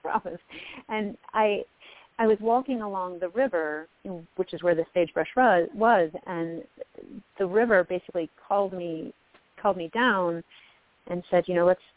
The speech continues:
let's, let's talk here now for a moment." And, you know, Spirit came through and said, you know, "It's time to baptize yourself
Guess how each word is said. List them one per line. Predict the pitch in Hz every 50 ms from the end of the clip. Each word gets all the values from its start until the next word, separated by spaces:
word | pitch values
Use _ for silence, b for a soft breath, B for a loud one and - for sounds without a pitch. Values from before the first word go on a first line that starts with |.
| _ -
let's, | 196 208 202 - _
let's | - 240 - _ - -
talk | 269 247 233 - - -
here | 277 277 285 247
now | 202 175 156 151 151 -
for | - 160
a |
moment." | 160 156 147 147 151 147 147 - - - _ -
And, | 190 180 175 175 170 165 170 - - - - _ _ _
you | 208 185
know, | 180 175 165 - _
Spirit | - 233 240 226 208 - -
came | 196 185 175 - -
through | - 208 214 208 202 190
and | 180 170 165 -
said, | - 170 170 170 -
you | - 185 185
know, | 185 185
"It's | 185 - _ -
time | - 220 226 226 220
to | - 185
baptize | - - 196 226 240 - - 165 156 160
yourself | 165 - - - 160 147 143